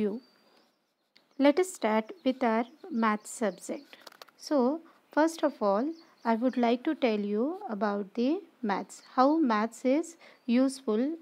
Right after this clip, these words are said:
in our life. Maths is all around us.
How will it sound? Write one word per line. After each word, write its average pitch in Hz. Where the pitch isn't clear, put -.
in 240
our 208
life. 196
Maths 320
is 247
all 240
around 208
us. -